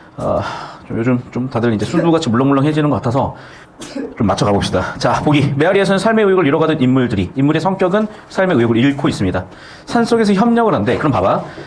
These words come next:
삶의 의욕을 잃는다. 문제죠. 협력 해결 방법입니다. 자, 이를 통해서, 자, 주제의식은 뭐야? 공동체 의식의 형성. 그러니까 이런 거야. 공동체 의식이라고 해서 어렵게 느낄 건 아니고, 예를 들면 내가 혼자서, 어, 뭐 고등학교 삼 년을 그냥 모쏠로 지내도 되겠지만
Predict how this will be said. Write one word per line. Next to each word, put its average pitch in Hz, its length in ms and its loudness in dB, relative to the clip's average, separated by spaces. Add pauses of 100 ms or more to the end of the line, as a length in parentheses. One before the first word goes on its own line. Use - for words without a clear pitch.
삶의 233 280 2
의욕을 165 220 2
잃는다. 135 340 2
문제죠. 131 560 0 (200)
협력 202 520 0 (140)
해결 180 240 2
방법입니다. 92 540 0 (400)
자, - 100 0
이를 175 140 0
통해서, 175 500 -2 (460)
자, - 120 -2
주제의식은 175 480 2
뭐야? 123 440 -2
공동체 175 440 0
의식의 110 300 0
형성. 117 300 0 (460)
그러니까 - 280 -6
이런 180 160 2
거야. 95 340 0 (320)
공동체 175 340 2
의식이라고 165 260 2
해서 160 120 0
어렵게 - 220 0
느낄 113 220 -2
건 160 100 0
아니고, 123 460 -2 (220)
예를 170 180 4
들면 107 400 0
내가 104 400 0 (340)
혼자서, 156 460 0 (460)
어, - 160 -10
뭐 - 160 -10
고등학교 147 260 0
삼 196 180 0
년을 139 280 2
그냥 107 240 -4 (100)
모쏠로 120 280 0
지내도 123 240 0
되겠지만 110 480 -2